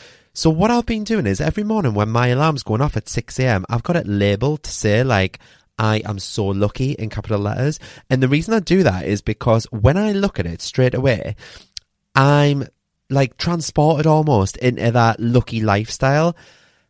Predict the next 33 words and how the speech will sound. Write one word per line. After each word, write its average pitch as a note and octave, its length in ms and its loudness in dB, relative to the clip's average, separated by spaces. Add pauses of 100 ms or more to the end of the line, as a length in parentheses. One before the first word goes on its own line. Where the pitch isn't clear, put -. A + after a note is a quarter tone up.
(140)
And D#3+ 140 0
it's E3 220 -4
absolutely E3+ 600 -2
paying G2 360 0
off. A2+ 340 -2
So - 200 2
I B2+ 160 4
want A3 200 4
to E4 80 2
tell F3+ 300 4
you A2 160 6
about G#2 400 4
some C#3+ 160 0
of C#3+ 60 -2
the C#3 60 2
stuff - 240 0
that's A2+ 200 -6
been G#2 160 -2
happening G#2+ 320 -2
over F#2 120 0
the G2 60 -8
last F#2 240 -2
week G2 140 -4
because G2+ 360 0 (560)
I C#3+ 60 4
just F3+ 220 0
feel F3+ 180 6
so D#3 200 4
lucky. G#2+ 460 2
And A2+ 220 2
I've B2 160 4
had G#2+ 640 2
maybe B2 800 2